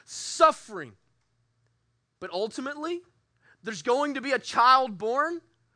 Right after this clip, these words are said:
Ultimately, there's going to be a seed of man that is going to come, and he is going to crush your head. And all of the reign of terror that you have had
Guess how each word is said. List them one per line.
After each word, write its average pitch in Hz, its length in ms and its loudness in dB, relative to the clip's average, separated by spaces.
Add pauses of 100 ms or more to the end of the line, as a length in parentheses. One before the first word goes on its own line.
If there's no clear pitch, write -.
(140)
Ultimately, 311 800 -2 (160)
there's 240 220 -8
going 302 320 2
to 262 60 -8
be 285 180 -4
a 269 100 0
seed 320 640 -2
of 202 180 -8
man 294 520 0 (220)
that 254 120 0
is 226 140 -6
going 311 300 -2
to 330 60 -4
come, 294 380 0 (140)
and 220 100 0
he 294 80 0
is 311 140 -2
going 294 240 -2
to 254 80 -6
crush - 600 2 (140)
your 285 560 6 (140)
head. 214 440 4 (140)
And 240 220 -4
all 320 500 6
of 269 180 2
the 247 200 2 (160)
reign 302 480 2
of 247 160 -8
terror 302 480 2
that 240 160 -8
you 277 240 -4
have 285 120 -8
had 269 380 4